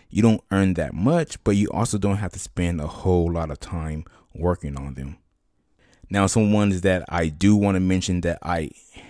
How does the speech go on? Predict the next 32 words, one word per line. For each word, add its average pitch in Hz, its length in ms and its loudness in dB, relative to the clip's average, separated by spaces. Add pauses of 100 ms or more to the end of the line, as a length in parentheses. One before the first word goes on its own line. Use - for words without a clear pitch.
(120)
haven't 107 520 -2
done 117 240 2
yet, 117 360 0
that 85 180 -2
I 76 160 -6
do 98 480 0 (480)
plan 98 220 0
on 95 100 0
doing 92 320 0
very, 90 240 0
very 92 320 0
soon, 95 400 -4
and 78 260 -6 (440)
I'll 82 140 -6
keep 87 260 -6
you 80 80 -8
guys 78 400 -4
in 82 100 -6
the 78 80 -4
loop 87 220 -2
about 92 300 -2
them, 92 180 -4
is 78 320 -4 (420)
I 90 160 0
am 98 220 0
in 90 80 0
the 85 80 0
process 85 400 -6
of 80 180 -2
writing 73 300 -6
a 76 40 -8
book. 120 360 0